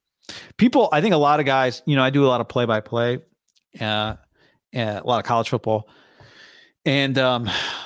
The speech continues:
I've done a lot over the years, baseball and basketball and all that. And I think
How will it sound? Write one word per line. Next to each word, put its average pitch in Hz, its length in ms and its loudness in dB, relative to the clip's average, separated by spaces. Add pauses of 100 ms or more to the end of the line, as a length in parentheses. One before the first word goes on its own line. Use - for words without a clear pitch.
(100)
I've 170 120 -2
done 170 100 2
a 147 60 2
lot 131 160 2
over 123 100 0
the 120 100 -2
years, 110 400 -4
baseball 107 640 -8
and 87 80 -12
basketball 85 360 -10
and 87 80 -8
all 82 60 -10
that. 87 240 -10 (180)
And 113 260 -4 (140)
I 120 100 0
think 135 340 -2